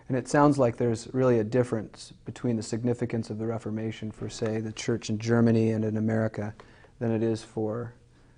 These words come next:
and maybe there's a difference between Europe and America as well, but especially with the, the momentum of Christianity and Lutheranism in the South and in the East, that Luther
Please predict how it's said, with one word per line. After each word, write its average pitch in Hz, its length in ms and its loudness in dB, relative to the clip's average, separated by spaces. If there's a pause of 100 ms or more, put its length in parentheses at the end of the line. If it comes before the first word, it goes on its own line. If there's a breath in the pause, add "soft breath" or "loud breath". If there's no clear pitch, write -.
(280 soft breath)
and 120 120 2
maybe 127 200 8
there's 113 160 2
a 110 40 -2
difference 113 280 -2
between - 300 -6
Europe 113 220 -2
and 110 100 -4
America 113 380 -2
as 113 140 -8
well, 120 300 -2
but 113 120 -6
especially 123 560 -2
with 113 260 -6
the, 107 160 -8 (380)
the 123 160 -8 (140)
momentum 120 520 -2
of 107 120 -10
Christianity 117 680 -4
and 120 100 -6
Lutheranism 120 560 -4
in 120 100 -8
the 110 100 -10
South 127 460 -2 (720 soft breath)
and 135 100 -8
in 120 100 -2
the 120 120 -2 (100)
East, 123 440 0 (580 soft breath)
that 120 300 -4
Luther 123 500 0